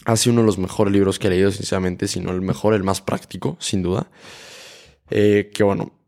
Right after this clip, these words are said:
una de las, de las ideas más importantes, eh, que leí en el libro, lo voy a decir en inglés porque no encontré des-, darle una tra-, una traducción tan literal,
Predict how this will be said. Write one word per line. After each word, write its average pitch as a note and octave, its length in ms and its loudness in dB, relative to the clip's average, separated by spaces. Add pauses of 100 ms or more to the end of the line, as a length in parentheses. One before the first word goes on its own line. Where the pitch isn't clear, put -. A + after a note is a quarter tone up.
(160)
una C#3 160 4
de D3 80 4
las, G#2 320 0
de G#2 80 2
las G#2 180 0
ideas A2 260 2
más G#2+ 640 0 (460)
importantes, A2 1000 -2
eh, F#2+ 460 0 (160)
que G#2 100 -2
leí F#2+ 260 2
en G#2 120 2
el G#2+ 80 4
libro, G#2 320 2 (240)
lo G2+ 140 4
voy A2+ 40 6
a A2+ 40 6
decir A2 180 2
en A2 40 4
inglés G2 300 2
porque - 260 -8
no F#2 120 -4
encontré F#2+ 460 -4 (260)
des-, G2 320 0
darle A2 240 4
una G#2 180 0
tra-, - 160 -2
una G#2 180 0
traducción G2 440 0
tan G2+ 140 0
literal, F#2 420 0